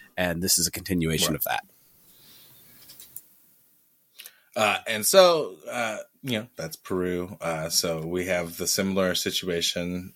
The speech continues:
Speaker 2: uh, here in America, of course. And, uh, one of the more glaring examples we have right now is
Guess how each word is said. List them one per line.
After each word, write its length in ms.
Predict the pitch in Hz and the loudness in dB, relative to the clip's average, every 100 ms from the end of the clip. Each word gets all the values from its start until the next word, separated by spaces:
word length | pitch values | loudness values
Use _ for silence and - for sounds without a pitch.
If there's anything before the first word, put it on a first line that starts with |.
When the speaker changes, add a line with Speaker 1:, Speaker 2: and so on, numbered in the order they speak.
| - | -4
Speaker 2:
uh, 260 | 82 76 76 | -4 -4 -6
here 480 | 82 90 85 85 80 | -8 -4 -2 0 -2
in 80 | |
America, 480 | 87 85 80 80 87 | -2 -2 -2 -2 0
of 180 | 85 82 | 0 -2
course. 580 | - 82 80 - - - - - - - _ - | -2 0 0 -2 -4 -6 -18 -20 -20 -20 _ -8
And, 380 | 87 85 85 - | -6 -4 -6 -8
uh, 240 | 87 82 - | -10 -10 -2
one 180 | 117 | 2
of 60 | 127 | 4
the 60 | 123 | 4
more 220 | 120 113 | 4 4
glaring 420 | 110 117 113 107 | 2 2 2 0
examples 840 | 101 95 104 104 104 92 92 90 | -4 -4 -4 -4 -2 -2 -2 -4
we 120 | 95 90 | -6 -2
have 260 | 90 90 | -2 0
right 180 | 90 85 | -2 -2
now 360 | 85 87 87 85 | -4 -4 -4 -4
is 500 | 76 78 82 - | -6 -8 -8 -8